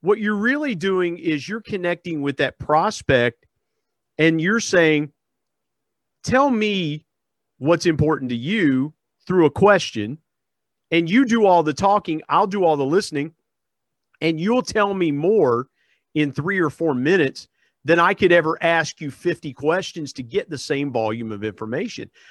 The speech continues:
I love that. And I, and I've said that, and I said that in my book, People Buy from People. People buy connection before they ever make a transaction.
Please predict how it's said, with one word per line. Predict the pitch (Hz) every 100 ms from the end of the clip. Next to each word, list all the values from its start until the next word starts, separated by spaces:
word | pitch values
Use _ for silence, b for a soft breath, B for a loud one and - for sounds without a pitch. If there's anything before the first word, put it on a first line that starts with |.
| b b
I | 160
love | 202 262 233
that. | 170 165
And | 180
I, | 240
and | 254 220
I've | 214
said | - 269 226
that, | 185
and |
I | 160
said | 151 196
that | 180 165
in | 165
my | 170
book, | 208 156 -
People | 165 139
Buy | 127 113
from | 107
People. | 98 202 147 113 b b
People | - 233 233
buy | 190 170
connection | 151 185 233 175
before | 139 123 156
they | 131
ever | 123 120
make | 120 113
a |
transaction. | - 110 92 107 120 127 - - 156